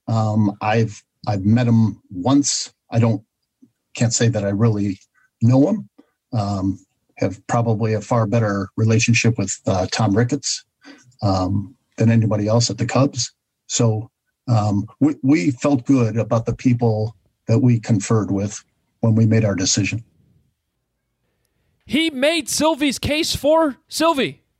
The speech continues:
Speaker 2: The Cubs did exactly what Silvy's asking about.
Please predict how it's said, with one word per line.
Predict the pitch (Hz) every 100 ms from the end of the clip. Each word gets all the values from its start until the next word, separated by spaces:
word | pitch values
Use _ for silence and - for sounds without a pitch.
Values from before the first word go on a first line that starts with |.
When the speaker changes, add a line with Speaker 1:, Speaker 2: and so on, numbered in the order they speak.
| _ _ _ _ _ _ _ _ _ _ _ _ _ _ _ _ _ -
Speaker 2:
The | 285
Cubs | - - 311 320 214
did | 170 294 330 320 -
exactly | 285 214 160 147 277 269 - 285 247 185 127 _ _ _ _ _ _ _ _ _ _
what | 160 277 -
Silvy's | 285 269 247 254 - -
asking | 220 269 - 247
about. | 196 165 117 -